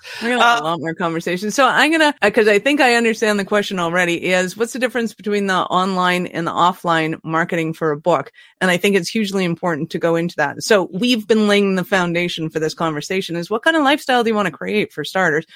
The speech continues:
Speaker 1: Second of all, I s-, think especially in the, in, in the book world,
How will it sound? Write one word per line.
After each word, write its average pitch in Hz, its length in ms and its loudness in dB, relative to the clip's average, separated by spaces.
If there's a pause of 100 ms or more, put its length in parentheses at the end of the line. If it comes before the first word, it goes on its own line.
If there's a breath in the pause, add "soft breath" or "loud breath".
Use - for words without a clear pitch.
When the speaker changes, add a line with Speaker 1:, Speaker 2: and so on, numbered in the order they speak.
(460 loud breath)
Speaker 1:
Second 285 320 0
of 247 80 2
all, 202 180 4
I 180 180 0
s-, 185 180 -6 (160)
think 214 180 0
especially 233 500 -2
in 190 340 -2
the, 175 420 2 (120)
in, 175 120 -6
in 180 200 -2
the 165 100 -2
book 202 320 -2
world, 160 400 0